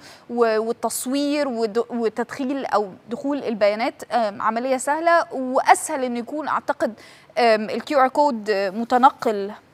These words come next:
على التليفون بدل ال-، الورقة يعني اللي بناخدها من وزارة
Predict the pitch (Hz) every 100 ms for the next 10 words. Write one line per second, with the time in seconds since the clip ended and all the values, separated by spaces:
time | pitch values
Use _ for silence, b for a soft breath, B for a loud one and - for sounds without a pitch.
0 | _ 214 240 233 - 220 202 196 - 220
1 | - 277 247 247 233 220 196 196 240 226
2 | 233 233 202 190 226 202 214 208 - 240
3 | 240 208 196 226 220